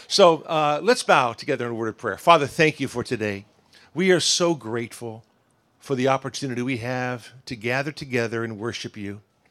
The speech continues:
I thank you for all those who are here today. Uh, some have made quite a journey. For, uh, some, it's difficult to come. For others, it's easy to come.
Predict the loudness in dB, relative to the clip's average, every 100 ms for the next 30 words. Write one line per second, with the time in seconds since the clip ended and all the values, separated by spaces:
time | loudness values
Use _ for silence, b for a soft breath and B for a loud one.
0 | _ B B B B 0 0 -2 -2 2
1 | 4 4 2 -2 -4 -8 -8 -12 -12 -12
2 | -12 -14 _ _ _ _ _ _ _ -14
3 | -6 -2 0 0 0 0 0 0 -2 -4
4 | 0 0 0 -4 -4 -6 -14 _ b b
5 | b b b 0 2 2 2 2 2 -2
6 | -2 -2 -2 -6 -6 -10 -10 -10 -12 -20
7 | _ _ _ _ _ _ _ -2 0 2
8 | 0 -2 -4 -6 -6 -8 -8 -10 -12 -14